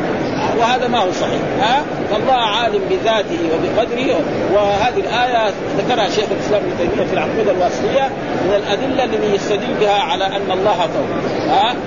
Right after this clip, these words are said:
ومن ذلك إليه يصعد الكلم، أأمنتم من في السماء؟ نعم،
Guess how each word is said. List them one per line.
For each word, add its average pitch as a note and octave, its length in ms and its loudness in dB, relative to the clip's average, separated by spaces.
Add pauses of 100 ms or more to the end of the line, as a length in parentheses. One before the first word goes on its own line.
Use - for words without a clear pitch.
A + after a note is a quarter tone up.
(160)
ومن F#3+ 240 2
ذلك G3 240 2
إليه F#3 320 2
يصعد F3+ 220 0
الكلم، F3+ 380 0 (320)
أأمنتم G3+ 520 0
من F3 280 0
في E3+ 60 0
السماء؟ F#3 500 0 (300)
نعم، F3 240 0